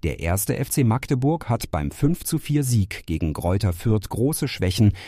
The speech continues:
bei gegnerischen Eckbällen gezeigt. Nun trifft das Team am Sonntag auf Arminia Bielefeld,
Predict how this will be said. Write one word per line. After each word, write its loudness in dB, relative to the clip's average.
bei 2
gegnerischen 2
Eckbällen -2
gezeigt. 2
Nun 4
trifft -2
das -2
Team 0
am 2
Sonntag 0
auf -2
Arminia 2
Bielefeld, 2